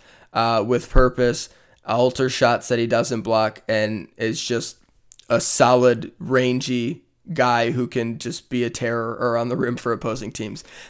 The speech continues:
That would be fantastic. That would be great. And for, I, I, I wasn't optimistic coming into this season. Um,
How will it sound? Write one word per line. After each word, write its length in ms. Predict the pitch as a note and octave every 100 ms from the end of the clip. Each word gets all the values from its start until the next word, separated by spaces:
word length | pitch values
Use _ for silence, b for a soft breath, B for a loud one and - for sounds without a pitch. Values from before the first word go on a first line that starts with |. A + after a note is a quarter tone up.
| B
That 120 | C#3
would 140 | C#3+
be 120 | C3+ C3+
fantastic. 1000 | - C3 B2 B2 C3 G#2+ - - - - _ _ _ _ _ _ _ -
That 140 | B2
would 140 | C3 B2+
be 120 | C3
great. 360 | A#2 A#2 A2 -
And 400 | A#2+ A#2 A2 - b b b b _ _ _ _ _ _ _ _
for, 260 | - C#3 B2
I, 180 | C3+ A#2
I, 220 | B2+ B2+
I 140 | B2
wasn't 400 | C3+ C#3+ C3+ C#3+
optimistic 640 | A2+ C3+ C#3 C3+ C3+ C3+ C3+
coming 320 | D3 C#3 C3+
into 180 | C3+ C3
this 220 | B2+ -
season. 680 | C#3 C3+ C3+ C#3+ C#3 F#3 _ -
Um, 580 | A#2 A2 A2 G#2+ G#2